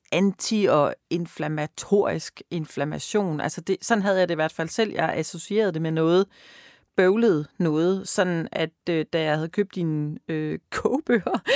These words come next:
<laughs> så havde jeg nærmest sådan programmeret min hjerne til at tænke, "Det her, det er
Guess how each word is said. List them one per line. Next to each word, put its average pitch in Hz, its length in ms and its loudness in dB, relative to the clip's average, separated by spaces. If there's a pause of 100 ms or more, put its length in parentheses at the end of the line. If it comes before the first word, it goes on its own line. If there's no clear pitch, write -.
<laughs> - 240 0
så - 120 4
havde 226 100 6
jeg 214 100 4
nærmest 202 240 4
sådan 233 140 4
programmeret 196 500 2
min 170 140 0
hjerne 170 280 4
til - 100 -2
at 175 100 2 (220)
tænke, 190 300 -2
"Det 165 100 2
her, 240 160 6
det 226 360 2 (120)
er 156 240 4